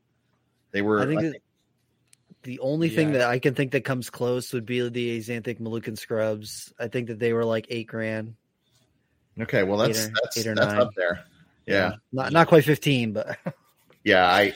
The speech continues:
Speaker 1: I never
Speaker 3: But it's,
Speaker 1: thought I
Speaker 3: it's
Speaker 1: would see that.
Speaker 3: Yeah, and it's definitely interesting too, especially given, given how easy they are to reproduce. Like,
Speaker 1: <laughs> Oh, yeah.
Speaker 3: you're gonna, you're gonna throw those numbers, like, you're not getting those numbers back in two or three years. <laughs> Like,
Speaker 1: Right.
Speaker 3: it's just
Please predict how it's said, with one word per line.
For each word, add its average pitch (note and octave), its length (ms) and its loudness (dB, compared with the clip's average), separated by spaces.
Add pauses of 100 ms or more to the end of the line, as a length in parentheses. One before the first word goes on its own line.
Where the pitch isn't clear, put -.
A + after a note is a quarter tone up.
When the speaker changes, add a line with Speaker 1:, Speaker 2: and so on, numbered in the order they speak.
Speaker 1:
I G2+ 160 2
never G2+ 320 0
Speaker 3:
But F3+ 100 6
it's, G2+ 120 6
Speaker 1:
thought F#2 120 0
I F2 40 0
Speaker 3:
it's E2+ 40 0
Speaker 1:
would E2+ 140 -12
see F#2 160 -8
that. E2+ 220 -4 (600)
Speaker 3:
Yeah, C3+ 240 -2
and C3 100 -4
it's C#3 160 -6
definitely D3+ 460 -2
interesting B2 480 -8
too, C3 240 -8
especially A#2 520 -6
given, A2+ 400 -8 (140)
given A#2+ 240 -4
how G#2+ 240 -6
easy A#2+ 340 -2
they G2+ 160 -2
are F#2+ 160 -4
to F#2 60 -4
reproduce. G2 840 -4 (520)
Like, G#2 200 4
Speaker 1:
<laughs> - 20 12
Oh, - 140 4 (120)
yeah. G#3+ 440 8
Speaker 3:
you're D3 180 4
gonna, C3 100 4 (100)
you're G3 220 8
gonna E3+ 60 12
throw G3 400 8
those F3 340 8
numbers, E3 520 4
like, C3 240 0
you're C3+ 140 -2
not A3 200 4
getting F#3+ 260 0
those C#3+ 220 2
numbers C#3+ 360 -2
back D#3 360 2
in G#2+ 100 -12
two B2+ 180 -10
or G#2+ 80 -4
three G#2+ 260 -10
years. G#2+ 540 -10
<laughs> - 20 -20
Like, D#3+ 200 2
Speaker 1:
Right. B2+ 320 10
Speaker 3:
it's - 180 4
just - 220 -2